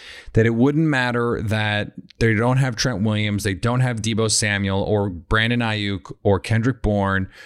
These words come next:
or Jimmy Garoppolo, and they could just take anyone, put them out there, and they could handle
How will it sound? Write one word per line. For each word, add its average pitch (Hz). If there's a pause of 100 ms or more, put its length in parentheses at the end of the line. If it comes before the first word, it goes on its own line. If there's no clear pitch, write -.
(180)
or 92
Jimmy 113
Garoppolo, 98 (640)
and 113
they 127
could 131
just 113
take 104 (360)
anyone, 123 (580)
put 131
them 156
out 120
there, 107 (1000)
and 117
they 113
could 101 (120)
handle 98